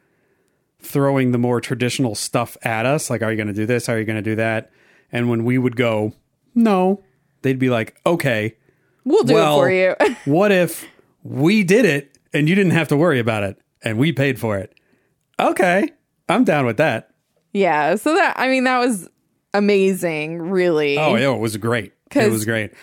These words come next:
Speaker 1: I never really thought that they would do that.
Speaker 2: Yeah, but
Speaker 1: Because
Speaker 2: everybody
Speaker 1: w-
Speaker 2: just wanted to
Speaker 1: Everybody
Speaker 2: be able
Speaker 1: wanted
Speaker 2: to
Speaker 1: to pitch
Speaker 2: pitch
Speaker 1: in.
Speaker 2: in
Speaker 1: Yep.
Speaker 2: something. Like,
Speaker 1: Yep.
Speaker 2: um,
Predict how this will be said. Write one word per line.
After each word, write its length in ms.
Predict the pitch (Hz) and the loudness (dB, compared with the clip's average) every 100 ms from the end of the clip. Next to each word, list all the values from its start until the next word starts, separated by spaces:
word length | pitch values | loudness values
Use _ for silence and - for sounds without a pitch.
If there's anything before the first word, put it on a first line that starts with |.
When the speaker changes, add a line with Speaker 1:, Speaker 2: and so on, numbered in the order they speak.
| - | -8
Speaker 1:
I 120 | 135 | -2
never 280 | 139 151 156 | 0 2 2
really 320 | 135 156 147 | 2 2 2
thought 540 | 123 - 147 151 127 - _ _ _ _ _ _ _ _ _ | 0 -4 -2 0 -2 -8 _ _ _ _ _ _ _ _ _
that 160 | 117 | -8
they 140 | - 120 | -4 -2
would 220 | 120 113 | -2 -4
do 180 | 117 175 | -2 -2
that. 260 | 101 87 _ _ _ _ | -4 -12 _ _ _ _
Speaker 2:
Yeah, 440 | 196 247 254 190 | -4 0 2 2
but 140 | 175 190 | 2 2
Speaker 1:
Because 140 | 208 | 2
Speaker 2:
everybody 360 | 165 160 240 240 | 2 2 0 0
Speaker 1:
w- 80 | 220 | 0
Speaker 2:
just 200 | 214 - | -2 -2
wanted 400 | 208 208 202 185 | -2 0 -2 -2
to 340 | - 196 185 185 | 0 2 0 -2
Speaker 1:
Everybody 340 | 113 117 127 | -4 -2 2
Speaker 2:
be 80 | - | 2
able 140 | 135 | 4
Speaker 1:
wanted 120 | - - | 2 2
Speaker 2:
to 40 | |
Speaker 1:
to 60 | 151 | 2
pitch 100 | 208 | 2
Speaker 2:
pitch 140 | 202 | 2
Speaker 1:
in. 60 | 196 | 2
Speaker 2:
in 200 | 196 180 | 0 -2
Speaker 1:
Yep. 80 | 170 | -4
Speaker 2:
something. 800 | - 180 175 165 147 147 156 170 | -2 -2 -2 -4 -4 -4 -6 -6
Like, 440 | 165 151 151 - - - | -4 -4 -4 -8 -20 -20
Speaker 1:
Yep. 260 | 110 123 - | -12 -10 -4
Speaker 2:
um, 560 | 175 175 165 151 147 | -2 0 -2 -4 -10